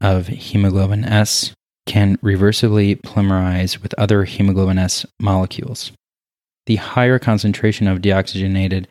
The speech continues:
hemoglobin S in the R B Cs results in a greater rate of polymerization.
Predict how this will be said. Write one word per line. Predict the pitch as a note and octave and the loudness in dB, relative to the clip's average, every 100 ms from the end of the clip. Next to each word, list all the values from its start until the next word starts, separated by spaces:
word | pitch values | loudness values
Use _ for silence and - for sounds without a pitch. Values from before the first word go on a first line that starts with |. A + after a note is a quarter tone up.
| - | -2
hemoglobin | G#2+ G2 F#2 F#2 | 2 4 2 4
S | G2+ - | 2 0
in | - F#2+ | -2 0
the | F#2 | 0
R | G2 | -2
B | F#2 A#2 | -4 -4
Cs | - B2+ A#2 G2+ | 0 2 4 2
results | G2+ F#2+ F#2+ - - | 0 0 -2 -4 -4
in | G2+ | -2
a | F#2+ | 0
greater | G2 G2+ G#2 G2 F#2+ | 2 2 4 2 0
rate | - G2 F#2 - | -2 0 0 -4
of | G2+ | -6
polymerization. | F2+ - F#2 F2+ G2+ G#2 A2+ - - | -6 -8 -6 -8 -2 -2 -2 -4 -14